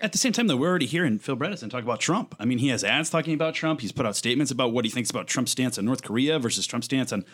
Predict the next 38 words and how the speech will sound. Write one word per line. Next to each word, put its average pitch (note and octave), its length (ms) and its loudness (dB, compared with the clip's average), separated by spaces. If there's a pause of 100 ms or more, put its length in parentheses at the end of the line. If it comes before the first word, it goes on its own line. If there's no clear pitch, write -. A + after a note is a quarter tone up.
(160)
on G2+ 140 -8
tariffs. D3 340 0
And B2+ 80 2
I A#2 40 4
know C3 120 2
that's A#2 160 0
a A2+ 40 -2
little A2 200 0
bit G2+ 240 -4
different G#2 280 -6
as F2+ 100 -6
a - 40 -12
Senate D3+ 240 2
race G2 220 -2
than, G2 200 -4
than, F2+ 260 -6
than F2 140 -8
governor. C3 360 0 (260)
But, C#3+ 200 -4
but C#3 160 -2
Michael, F3 240 0
maybe G3+ 180 2
you A3 80 0
can E3 140 2
weigh C#3 140 2
in A2 80 0
too C#3+ 120 0
in C3 60 2
this A#2 160 0
idea A2 220 0
that G#2 260 -2 (420)
Republicans B2 840 0
for - 160 -4
a G2 80 -2
decade F#2+ 500 -4
ran A#2+ 560 0
against A#2+ 500 -2
Obama A2 600 0